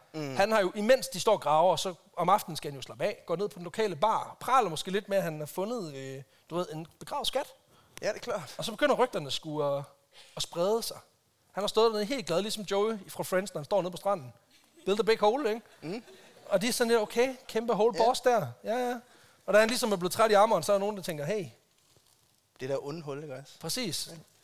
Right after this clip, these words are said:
Speaker 2: kan godt være, at, at, at han synes hullet, at der er spøgelser nede i hullet, men, men jeg tænker, det er så min tur. Øh, for det han ligesom stopper, så er der andre gode kræfter, der er klar til at tage over.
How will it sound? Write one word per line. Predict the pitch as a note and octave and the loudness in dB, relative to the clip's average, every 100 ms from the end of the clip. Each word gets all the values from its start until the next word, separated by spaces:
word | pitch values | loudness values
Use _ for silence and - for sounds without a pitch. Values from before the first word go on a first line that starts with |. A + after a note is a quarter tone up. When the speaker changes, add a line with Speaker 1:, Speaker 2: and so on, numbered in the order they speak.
| _ _ _ _ _ _ _ _ | _ _ _ _ _ _ _ _
Speaker 2:
kan | D#3+ | 2
godt | G3+ | 6
være, | G#3+ G3+ | 8 8
at, | F#3 - | 6 2
at, | D#3 | -4
at | D3+ C#3 | -4 0
han | F3+ B3 | 0 0
synes | E3 D#3+ | -4 -2
hullet, | F3+ D3+ B2+ C3 | -2 -2 -4 -4
at | |
der | C#3+ | -2
er | C#3+ | 0
spøgelser | E3 F#3+ F3 | 0 0 0
nede | D#3 | -2
i | D#3+ | 0
hullet, | E3 C3 | -2 -4
men, | C3 - | -10 -10
men | C3+ C3 B2 | -8 -8 -8
jeg | D3+ C#3+ | -6 -4
tænker, | F3+ F#3 | -4 -4
det | D#3 | -2
er | |
så | F3 F3+ | -2 -2
min | A3 | -4
tur. | D3 D3 F#2 _ _ - _ _ | -8 -12 -14 _ _ -20 _ _
Øh, | F3+ G3 F#3 F#3 F3+ - - | 6 8 10 8 4 -10 -10
for | - | 0
det | A3 | 4
han | A3+ B3+ | 4 4
ligesom | B3 A#3 | -2 0
stopper, | - B3+ F#3 | 6 6 6
så | - | 6
er | A3 | 6
der | |
andre | F#3 G#3+ C4 | 6 4 2
gode | - A3 | 2 -2
kræfter, | - G#3 - | 2 2 2
der | E3 | -2
er | |
klar | A#3 G#3 | 0 0
til | G3 | 0
at | |
tage | F3 | 4
over. | A#3 C#3 | 4 4